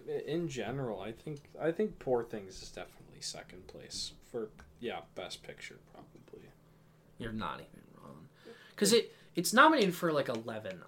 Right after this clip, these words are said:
Speaker 2: Oscars. So for it to only be in contention for one, and that being, like, an acting race, feels kind of weird. It's very technically well done. Like, it makes sense that it would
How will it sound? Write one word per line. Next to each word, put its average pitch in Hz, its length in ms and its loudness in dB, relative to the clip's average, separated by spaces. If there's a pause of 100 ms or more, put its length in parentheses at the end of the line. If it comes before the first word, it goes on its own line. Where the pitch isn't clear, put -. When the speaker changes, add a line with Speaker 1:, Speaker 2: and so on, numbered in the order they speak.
(160)
Speaker 2:
Oscars. - 420 -12
So - 340 4
for 214 180 6
it 208 80 6
to - 100 2
only 196 240 4
be 185 140 0
in 160 120 0
contention 151 760 0
for 139 300 0
one, 113 540 -6 (120)
and 131 120 -8
that 123 140 -4
being, 131 220 -4
like, 101 220 -8
an 87 100 -10 (120)
acting 151 400 -6
race, 156 600 -2 (320)
feels 214 340 0
kind 165 360 0
of 113 200 -4
weird. 139 460 -6 (760)
It's 139 140 -4
very 247 340 12
technically 180 600 2
well 113 380 -4 (160)
done. 87 320 -8 (240)
Like, 156 140 2
it 180 120 4
makes 226 280 4
sense 139 480 4
that 131 180 0
it 151 80 2
would 127 200 -2